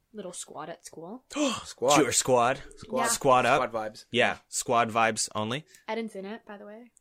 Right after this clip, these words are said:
Speaker 3: Oh, our previous
Speaker 2: Ah.
Speaker 3: guest, Eden Cohen-Kleinstein. Once again, not
Speaker 2: Shout
Speaker 3: sure where
Speaker 2: out.
Speaker 3: she is now,
Speaker 2: Shout
Speaker 3: but,
Speaker 2: out.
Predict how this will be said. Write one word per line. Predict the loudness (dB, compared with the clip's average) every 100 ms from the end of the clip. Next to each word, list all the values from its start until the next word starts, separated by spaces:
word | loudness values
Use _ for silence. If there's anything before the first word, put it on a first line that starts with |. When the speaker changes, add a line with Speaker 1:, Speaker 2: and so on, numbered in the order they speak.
| _
Speaker 3:
Oh, | 0 0 -2
our | -4
previous | -2 -2 -2 -2
Speaker 2:
Ah. |
Speaker 3:
guest, | 0 0 -2 -4
Eden | -4 -4
Cohen-Kleinstein. | -8 -8 -6 -6 -6 -6
Once | -6 -4
again, | -4 -2
not | 0 2
Speaker 2:
Shout | 2
Speaker 3:
sure |
where | 4
Speaker 2:
out. | 4
Speaker 3:
she | 4
is | 2 2
now, | 2 2 0
Speaker 2:
Shout | 6
Speaker 3:
but, | 6
Speaker 2:
out. | 6